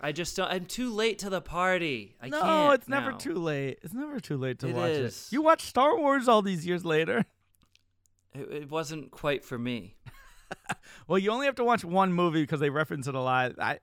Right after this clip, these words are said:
Speaker 2: without giving away the plot for those of you who haven't seen it, it is sort of like Avengers Endgame in the Harry Potter <laughs> world. So they do go, like, kind of, like, travel and figure out, like, reference things from previously. So it'd be,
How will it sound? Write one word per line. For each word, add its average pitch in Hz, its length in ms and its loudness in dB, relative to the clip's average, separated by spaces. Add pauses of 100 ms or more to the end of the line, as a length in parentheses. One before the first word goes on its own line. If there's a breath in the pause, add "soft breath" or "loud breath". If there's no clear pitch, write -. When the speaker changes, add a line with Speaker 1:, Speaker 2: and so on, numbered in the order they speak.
Speaker 2:
without 175 320 2
giving 165 220 -2
away 151 180 2
the 135 100 0
plot 143 400 2
for 143 80 -8
those 131 260 -4
of 123 80 -6
you 123 80 -6
who 123 60 -2
haven't 135 300 -2
seen 147 220 -4
it, 131 180 -2 (220 loud breath)
it 151 100 -4
is 165 140 -2
sort 165 240 0
of 151 80 0
like 143 320 0
Avengers 135 800 -2 (100)
Endgame 127 640 -4
in 123 100 -6
the 117 100 -6
Harry 139 260 0
Potter 135 360 -2
<laughs> 139 80 -6
world. 151 380 0 (240 loud breath)
So - 180 -4
they 143 120 2
do 143 160 0
go, 147 320 0
like, 139 240 -2
kind 135 220 -4
of, 117 140 -10
like, 123 240 -6
travel 127 600 -2
and 117 240 -8
figure 123 320 -6
out, 120 320 -2
like, 127 280 -6
reference 127 440 -6
things 127 320 -8
from 123 220 -8
previously. 143 680 -4 (220 loud breath)
So 151 220 0
it'd 147 120 -2
be, 165 180 0